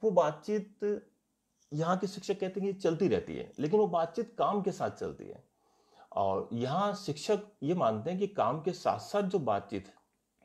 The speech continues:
है, वो बातचीत ज़्यादा सार्थक होती है। उस बातचीत में कुछ बच्चे आते हैं, उस काम के साथ बातचीत में जुड़ते हैं, जिनकी उस काम में और बातचीत में रुचि रहती है, वो वहाँ रुकते हैं, कुछ बच्चे चले जाते हैं,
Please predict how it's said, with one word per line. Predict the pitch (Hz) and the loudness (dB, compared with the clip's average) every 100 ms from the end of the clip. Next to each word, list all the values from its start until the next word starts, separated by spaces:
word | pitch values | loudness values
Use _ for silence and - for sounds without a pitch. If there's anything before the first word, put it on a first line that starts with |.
| - | -4
है, | 175 | -2
वो | 170 156 | 0 2
बातचीत | 113 110 - 175 | 2 0 0 0
ज़्यादा | 117 110 117 | 2 2 2
सार्थक | 95 87 85 | 2 0 -2
होती | 82 87 - | -6 -8 -12
है। | - _ _ _ _ _ _ - - _ | -16 _ _ _ _ _ _ -20 -20 _
उस | 196 190 | 0 4
बातचीत | 180 180 - 190 | 4 2 0 0
में | 196 190 | 2 0
कुछ | 185 | 2
बच्चे | 147 135 170 | 4 2 4
आते | 107 98 110 | 2 2 0
हैं, | 104 107 - _ | -2 -6 -14 _
उस | 147 147 | -6 0
काम | 143 143 | 2 2
के | 139 | 0
साथ | 139 143 | -4 -2
बातचीत | 120 107 113 | 0 0 0
में | 110 | -2
जुड़ते | 87 - 90 | -2 -4 -8
हैं, | 85 - _ _ _ - | -10 -14 _ _ _ -12
जिनकी | 101 151 175 214 | -4 0 0 0
उस | 208 | -2
काम | - 131 135 | 0 0 0
में | 170 180 | 0 -2
और | 175 | 0
बातचीत | 135 117 123 - 170 | 4 2 2 -6 -4
में | |
रुचि | 139 101 - | -2 -2 -2
रहती | 156 95 95 123 | 2 2 0 -4
है, | 202 190 _ _ - | -4 -8 _ _ 0
वो | 147 | 4
वहाँ | 175 170 | 6 4
रुकते | 151 151 196 | 2 -2 -4
हैं, | 151 85 - _ _ _ _ _ - | -2 -6 -12 _ _ _ _ _ -6
कुछ | 113 | 2
बच्चे | 107 113 | 2 2
चले | - 131 | -2 0
जाते | 175 170 170 | 0 -2 -4
हैं, | 165 | -8